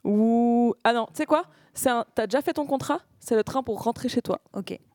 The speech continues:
Speaker 1: Et c'est une très bonne précision, parce que c'est vrai que c'est très différent.
Speaker 2: Ouais.
Speaker 1: Si tu rates un contrat, je sais pas combien.
Speaker 2: Genre ton dernier retour de quand t'es, j'y repensais quand t'es resté coincé à Bourg-en-Bresse, machin.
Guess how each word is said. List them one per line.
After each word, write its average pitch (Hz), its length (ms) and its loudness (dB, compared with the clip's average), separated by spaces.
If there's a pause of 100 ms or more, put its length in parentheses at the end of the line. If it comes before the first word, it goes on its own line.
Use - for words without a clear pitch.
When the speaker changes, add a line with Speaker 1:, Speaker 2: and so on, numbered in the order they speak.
(1000)
Speaker 1:
Et 190 120 -4
c'est - 260 -8
une 196 140 -2
très - 160 -4
bonne 311 100 0
précision, 262 420 0
parce 226 140 -4
que - 40 -14
c'est - 40 -4
vrai 233 120 -4
que - 80 -14
c'est - 60 -8
très - 140 -4
différent. 196 300 -4 (160)
Speaker 2:
Ouais. 196 220 -10
Speaker 1:
Si - 100 -20
tu - 120 -2
rates 214 200 -2
un 190 100 -6
contrat, 196 460 -6
je - 60 -10
sais - 60 -10
pas - 100 -6
combien. 180 200 -8
Speaker 2:
Genre 226 220 -4
ton 220 140 -4
dernier 196 320 -4
retour 196 440 -4
de 180 460 0
quand 190 120 -6
t'es, 175 380 -6
j'y 190 140 -6
repensais 196 400 -4
quand 196 160 -6
t'es 190 140 -4
resté 180 420 -4
coincé 185 440 -8
à 180 80 -6
Bourg-en-Bresse, 185 540 -6
machin. 185 280 -10